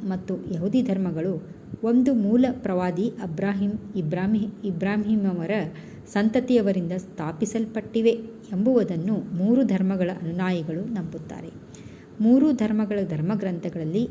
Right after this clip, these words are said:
ಅಬ್ರಾಹಿಂ, ಇಬ್ರಾಹಿಂ ಅವರ ಬಗ್ಗೆ ತಮ್ಮದೇ ರೀತಿಯ ವ್ಯಾಖ್ಯಾನಗಳನ್ನು ನಂಬಿಕೊಂಡು ಬರಲಾಗುತ್ತಿದೆ. ಪ್ರಪಂಚದ ಬಹುತೇಕ ಧರ್ಮಗಳು ನಂಬುವ ಒಂದು ಉನ್ನತ ವ್ಯಕ್ತಿತ್ವ ಅಬ್ರಾಹಿಂ ಇಬ್ರಾಹಿಂ ಆಗಿದ್ದಾರೆ. ಇವರು ಮೋಸೆಸ್,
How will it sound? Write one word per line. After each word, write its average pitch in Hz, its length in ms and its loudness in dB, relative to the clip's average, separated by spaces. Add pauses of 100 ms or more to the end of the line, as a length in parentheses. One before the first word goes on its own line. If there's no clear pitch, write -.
(140)
ಅಬ್ರಾಹಿಂ, 185 640 0
ಇಬ್ರಾಹಿಂ 185 640 0 (120)
ಅವರ 180 260 -4 (540)
ಬಗ್ಗೆ 196 300 2 (260)
ತಮ್ಮದೇ 220 480 0
ರೀತಿಯ 247 300 2
ವ್ಯಾಖ್ಯಾನಗಳನ್ನು 185 800 -2
ನಂಬಿಕೊಂಡು 160 580 -2
ಬರಲಾಗುತ್ತಿದೆ. 175 680 -4 (760)
ಪ್ರಪಂಚದ 302 500 2
ಬಹುತೇಕ 226 480 4
ಧರ್ಮಗಳು 196 460 0
ನಂಬುವ 170 360 -2 (240)
ಒಂದು 185 280 0 (140)
ಉನ್ನತ 240 360 2
ವ್ಯಕ್ತಿತ್ವ 185 500 -2 (380)
ಅಬ್ರಾಹಿಂ 214 560 2
ಇಬ್ರಾಹಿಂ 180 500 -2 (120)
ಆಗಿದ್ದಾರೆ. 156 460 -6 (500)
ಇವರು 185 300 2 (540)
ಮೋಸೆಸ್, 202 440 -2